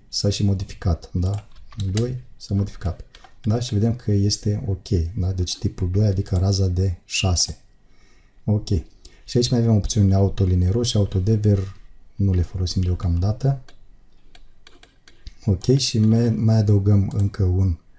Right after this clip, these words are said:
o racordare cu axa trei, care este la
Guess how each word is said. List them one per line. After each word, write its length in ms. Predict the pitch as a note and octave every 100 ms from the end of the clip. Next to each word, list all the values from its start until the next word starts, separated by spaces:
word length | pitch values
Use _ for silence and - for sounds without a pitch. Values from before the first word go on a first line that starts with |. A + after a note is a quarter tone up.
| - - - - - - -
o 320 | G2+ G2 F#2+
racordare 720 | F#2+ - F#2 F2+ A2 B2 B2+
cu 280 | - G2+ G2
axa 280 | A2 - G2
trei, 540 | - G#2 G2 E2+ - - - - - -
care 260 | - G2 F#2
este 440 | F#2 A2+ - G2+
la 400 | F#2+ F#2+ G2 F2